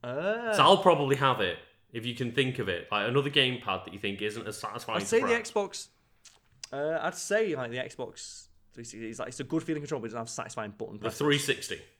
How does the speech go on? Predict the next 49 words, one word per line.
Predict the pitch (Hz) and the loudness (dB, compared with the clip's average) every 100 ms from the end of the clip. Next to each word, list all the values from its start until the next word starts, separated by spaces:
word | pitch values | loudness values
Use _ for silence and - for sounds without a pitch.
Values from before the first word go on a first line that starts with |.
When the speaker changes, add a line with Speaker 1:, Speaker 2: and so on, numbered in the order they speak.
| _ _ _ _ _ _ _ _ _ _ _ _ 131 | _ _ _ _ _ _ _ _ _ _ _ _ -8
Speaker 1:
Yeah, | 127 | -2
but | 139 | 0
it | |
doesn't | 143 156 | 2 0
have | 151 | 0
satisfying | 131 - 120 110 | -2 -2 -2 -4
button | 127 127 | -6 -6
presses. | 117 92 92 - | -8 -8 -6 6
Speaker 2:
No, | 208 | 8
I | 214 | 10
don't | 208 190 | 8 6
think | 151 | 2
it | 131 | 4
does. | 180 131 | 4 4
So | 139 | 2
I'll | 117 180 190 | 8 10 10
go | 185 175 | 8 6
grab | 180 156 98 98 - _ _ | 8 6 6 0 -12 _ _
a | 120 | -8
three | 120 160 | 0 2
sixty | 160 156 135 131 | 2 0 -4 -6
controller | 127 127 104 | -4 0 0
and | 104 | 0
compare | 110 101 120 | -4 2 2
it | 120 | 2
to | 117 | -2
the | 107 | 0
GameCube | 117 113 104 92 | 2 0 -6 -4
pad | 95 | -4
I've | 90 | -2
got | 90 92 | -6 -6
right | 90 95 | -4 -4
here. | 92 - - - _ - _ _ - | -6 -8 -14 -18 _ -20 _ _ -2
Speaker 1:
Okay, | 214 190 | 2 4
well, | 143 147 147 156 | 4 4 -2 -6
you | |
know | 165 147 | -4 -2
what? | 113 | -2
We'll | 135 | -2
put | 131 151 139 | -4 -2 2
a | |
break | 143 139 135 | 4 4 0
here | 135 | -4
and | 107 | -2
I'll | 110 | -4
grab | 117 113 | -4 -4
my, | 110 110 | -4 -4
um, | 104 104 104 | -6 -6 -10
uh, | 98 | -10